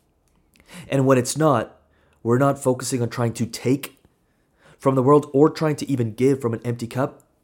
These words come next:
We're just focused on filling our own cup. And nothing external, by the way, can truly fill our cup. Yes, some self-care activities can.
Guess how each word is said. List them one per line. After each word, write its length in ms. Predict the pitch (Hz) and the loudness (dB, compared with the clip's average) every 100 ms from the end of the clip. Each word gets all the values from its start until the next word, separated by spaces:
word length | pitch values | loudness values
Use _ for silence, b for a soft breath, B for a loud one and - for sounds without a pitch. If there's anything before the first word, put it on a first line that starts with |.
| - | -8
We're 160 | 117 131 | -2 -2
just 180 | 165 | -2
focused 300 | - 127 131 | -4 -6 -4
on 100 | 120 | -6
filling 320 | 104 120 117 110 | -6 -4 -2 -2
our 80 | |
own 120 | 107 104 | -2 -4
cup. 320 | 98 - _ _ _ _ _ b b b b b b | -12 -14 _ _ _ _ _ b b b b b b
And 200 | 127 117 | -2 2
nothing 380 | 151 170 202 | 2 2 0
external, 680 | 170 - - - 123 131 139 | 0 -4 -10 0 2 2 0
by 180 | 127 131 | 0 -2
the 100 | 127 | 0
way, 320 | 127 147 196 _ _ _ _ b b b b | 0 0 -4 _ _ _ _ b b b b
can 140 | 135 | -8
truly 320 | 120 - 135 120 | -6 0 0 0
fill 200 | 127 113 | 0 0
our 60 | |
cup. 240 | - 110 - | -2 -8 -8
Yes, 520 | 101 113 123 - - | 2 4 4 -4 -12
some 240 | - - 110 | -10 -6 -6
self-care 600 | - 120 - - 113 - | 0 -2 0 -2 -2 -2
activities 720 | 110 - - 185 180 117 101 | -8 -8 -4 -2 0 -2 -4
can. 440 | - 101 104 165 | -6 -6 -6 -8